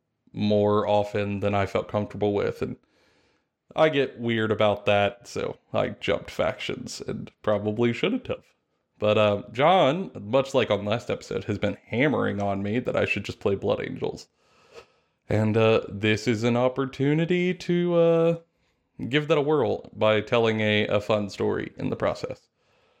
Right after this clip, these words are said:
So, uh, I have been over here, uh, hammering away on Blood Angels and coming up with a paint scheme. Uh, I've gotten two units of Intercessors completely done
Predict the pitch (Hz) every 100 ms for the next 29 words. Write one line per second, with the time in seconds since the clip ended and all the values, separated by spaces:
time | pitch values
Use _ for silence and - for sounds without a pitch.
0 | _ _ _ _ - 110 107 107 107 131
1 | 135 139 120 127 123 117 117 117 113 110
2 | 107 104 101 _ _ _ _ _ - 107
3 | 104 104 151 156 131 123 117 117 113 113
4 | 90 107 107 101 - 110 107 107 104 104
5 | 101 104 - 110 107 107 107 98 113 107
6 | - - 104 101 101 101 - - 101 98
7 | 98 101 101 98 - 104 104 107 104 -
8 | 147 151 147 123 135 135 127 113 110 131
9 | 127 127 117 127 120 110 117 104 127 -
10 | 110 117 117 117